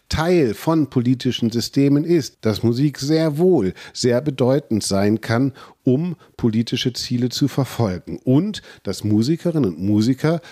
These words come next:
durchaus auf der Watchlist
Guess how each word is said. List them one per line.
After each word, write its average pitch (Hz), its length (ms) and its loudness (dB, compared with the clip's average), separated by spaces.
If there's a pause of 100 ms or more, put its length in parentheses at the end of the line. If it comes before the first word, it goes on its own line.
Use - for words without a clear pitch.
(180)
durchaus 113 1300 -2 (220)
auf 147 240 0
der 101 220 0
Watchlist 123 720 -2